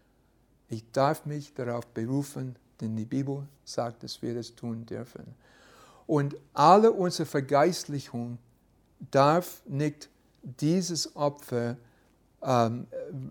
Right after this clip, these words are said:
ähm, relativieren, darf dieses Opfer nicht irgendwie in, in, in, in seine Bedeutung aufheben. Die Stelle, die ich,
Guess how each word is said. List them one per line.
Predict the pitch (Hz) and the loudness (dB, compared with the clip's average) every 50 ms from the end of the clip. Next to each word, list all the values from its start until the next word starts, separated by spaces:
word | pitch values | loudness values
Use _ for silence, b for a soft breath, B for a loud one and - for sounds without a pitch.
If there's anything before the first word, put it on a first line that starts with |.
| 110 120 | -8 -4
ähm, | 175 131 123 120 120 120 117 117 113 117 120 123 120 - - 92 101 113 123 131 139 131 123 | -2 -2 0 0 0 0 0 -2 -4 -4 -6 -8 -8 -10 -12 -14 -14 -14 -12 -12 -10 0 6
relativieren, | 135 147 165 180 185 165 - - 120 117 117 110 113 107 107 104 - 98 120 - _ b b b b b b b b b b b | 10 10 10 10 8 4 0 -4 -6 -4 -4 -4 -4 -4 -6 -8 -12 -12 -14 -18 _ b b b b b b b b b b b
darf | - 131 139 147 143 147 - | 6 8 8 8 6 2 -2
dieses | - 139 143 139 - 135 131 - - | -2 0 0 0 0 -2 -4 -6 -4
Opfer | 151 143 123 - - - 131 123 | -2 -2 -2 -2 -4 -4 -2 -2
nicht | 127 127 123 - - | -2 -4 -4 -4 -4
irgendwie | - 135 131 131 127 123 127 123 123 | -2 -2 0 -2 -2 0 0 2 2
in, | 117 117 113 - - | 0 0 -2 -4 -6
in, | 139 127 127 | -6 -6 -6
in, | - - 127 120 123 | -6 -6 -6 -4 -4
in | - 139 131 127 123 127 - 214 - | -4 -4 -4 -4 -4 -6 -8 -10 -6
seine | - - 123 120 117 | -4 -2 -2 0 -2
Bedeutung | 127 123 117 - 123 123 117 120 117 - - - | -2 -4 -2 -2 -2 -2 -2 -2 -4 -6 -6 -2
aufheben. | - 123 131 135 131 - - - 113 107 104 104 98 98 98 - - 202 - B B B B B B B B B B B - | 2 2 4 2 2 -2 -4 -2 0 0 0 -2 -4 -8 -10 -12 -14 -18 -20 B B B B B B B B B B B 0
Die | 139 131 | 0 0
Stelle, | 131 - - - 156 160 170 185 180 175 | 0 0 0 4 6 6 8 8 6 4
die | 151 147 131 127 120 113 - b b b b b b b b b b b b _ _ _ _ _ _ _ _ _ - | 4 2 2 0 0 -2 -8 b b b b b b b b b b b b _ _ _ _ _ _ _ _ _ -4
ich, | 143 131 127 - - - - - | -4 -4 -2 -4 -8 -10 -10 -12